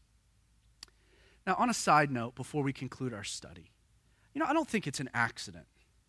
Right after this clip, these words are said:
that this whole dynamic, this whole situation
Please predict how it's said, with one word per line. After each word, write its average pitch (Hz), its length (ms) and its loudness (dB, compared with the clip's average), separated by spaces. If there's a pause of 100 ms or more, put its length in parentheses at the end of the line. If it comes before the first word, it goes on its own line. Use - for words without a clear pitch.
(1700)
that 190 120 -2
this 269 140 4
whole 294 720 2 (120)
dynamic, 156 540 2
this 165 100 -8
whole 277 160 2
situation 202 680 0